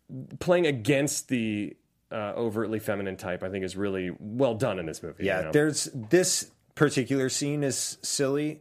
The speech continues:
Speaker 2: um, not just because of the content of, uh, what we just saw, like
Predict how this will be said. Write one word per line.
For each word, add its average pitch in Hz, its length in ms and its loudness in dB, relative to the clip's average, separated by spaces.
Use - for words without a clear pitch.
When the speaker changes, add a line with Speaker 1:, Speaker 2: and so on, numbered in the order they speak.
Speaker 2:
um, 95 560 0
not 123 340 2
just 120 220 -2
because 110 240 0
of 98 40 -10
the 104 60 0
content 107 580 -2
of, 87 420 -6
uh, 87 260 0
what 101 280 -2
we 92 80 -2
just 90 180 -4
saw, 104 100 4
like 87 300 -4